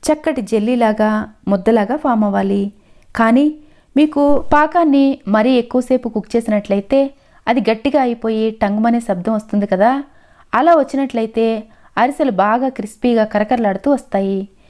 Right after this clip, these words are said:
కానీ మనకి సాఫ్ట్గా, మెత్తగా ఉండే అరిసెలు కావాలి కాబట్టి పాకం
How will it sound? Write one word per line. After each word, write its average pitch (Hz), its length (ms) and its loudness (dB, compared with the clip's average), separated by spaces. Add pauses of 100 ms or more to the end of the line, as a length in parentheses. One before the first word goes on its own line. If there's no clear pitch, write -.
(280)
కానీ 311 280 2
మనకి 262 320 -2 (280)
సాఫ్ట్గా, 226 440 0 (120)
మెత్తగా 233 300 -2 (100)
ఉండే 208 200 2
అరిసెలు 202 380 -4
కావాలి 196 320 0
కాబట్టి 185 360 2 (380)
పాకం 285 320 2